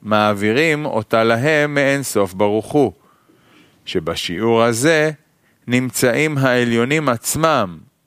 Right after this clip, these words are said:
עד אין סוף ברוך הוא, מתגדלים ועולים גם הם, כל אחד להעליון שלהם. ונמצא שבשיעור התעלות מדרגה אחת,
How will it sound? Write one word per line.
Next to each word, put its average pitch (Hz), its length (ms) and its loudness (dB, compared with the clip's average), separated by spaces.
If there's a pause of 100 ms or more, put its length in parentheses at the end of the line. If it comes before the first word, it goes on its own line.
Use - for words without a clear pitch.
(140)
עד 143 340 0
אין 110 160 0
סוף 123 340 -2
ברוך 98 400 0
הוא, 110 380 -2 (560)
מתגדלים 113 840 2
ועולים 123 540 2
גם 131 240 0
הם, 127 460 0 (420)
כל 143 340 2
אחד 98 440 0
להעליון 120 640 2
שלהם. 98 560 -2 (1400)
ונמצא 135 600 0 (720)
שבשיעור 135 840 2
התעלות 151 800 2
מדרגה 120 640 2
אחת, 135 640 -2